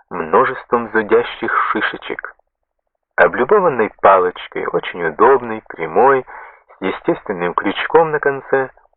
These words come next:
Лёша подцепил котелок и поставил на траву возле нас с Толей. При виде бурого, безвкусного варева есть расхотелось, но всё же мы заставили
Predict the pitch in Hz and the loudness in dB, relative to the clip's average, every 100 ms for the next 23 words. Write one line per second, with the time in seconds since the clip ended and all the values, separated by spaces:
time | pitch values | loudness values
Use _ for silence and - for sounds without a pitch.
0 | _ _ _ - 165 - 165 139 - - | _ _ _ -2 2 4 2 0 -2 -6
1 | - 104 92 95 - 107 185 - - - | -4 -4 0 -2 0 2 2 0 -8 -20
2 | - _ 233 277 - - - 208 185 135 | -20 _ -2 0 0 -2 2 0 0 -2
3 | 123 - 95 85 90 87 - - _ 107 | -2 2 2 4 2 -2 -6 -20 _ -2
4 | 95 87 80 80 - _ _ - 87 80 | 0 -2 -2 -4 -6 _ _ 0 0 0
5 | - _ _ _ _ _ _ _ _ _ | -6 _ _ _ _ _ _ _ _ _
6 | - 95 117 147 113 92 82 120 143 107 | -2 0 0 -2 -2 -4 -2 2 4 4
7 | 85 82 82 98 - - - 131 135 - | 2 0 -2 -4 -4 -14 -8 -4 -4 -6
8 | 87 82 85 98 170 147 85 78 - _ | -6 -4 0 2 2 0 -4 -8 -10 _
9 | _ - _ 85 80 80 - - 101 107 | _ -20 _ -16 -8 -8 -6 0 0 0
10 | - 135 - 190 98 - _ _ _ - | -2 -2 2 2 2 -4 _ _ _ -20
11 | - - - 87 82 185 180 170 160 139 | -20 -20 -2 0 2 2 2 2 0 -2
12 | - - 160 147 | 0 4 4 2